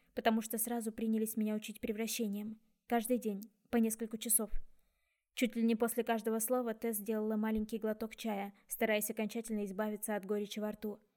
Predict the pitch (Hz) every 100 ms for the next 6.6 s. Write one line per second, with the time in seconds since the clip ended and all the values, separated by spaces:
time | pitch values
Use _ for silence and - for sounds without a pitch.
0 | _ _ _ _ 226 226 233 233 254 254
1 | 226 208 214 214 233 220 226 208 226 220
2 | 208 202 214 233 _ _ _ _ _ -
3 | 233 196 214 - 240 - 208 208 _ _
4 | 214 233 226 214 214 214 220 214 208 214
5 | 208 202 220 208 220 202 214 220 214 214
6 | 208 208 208 208 190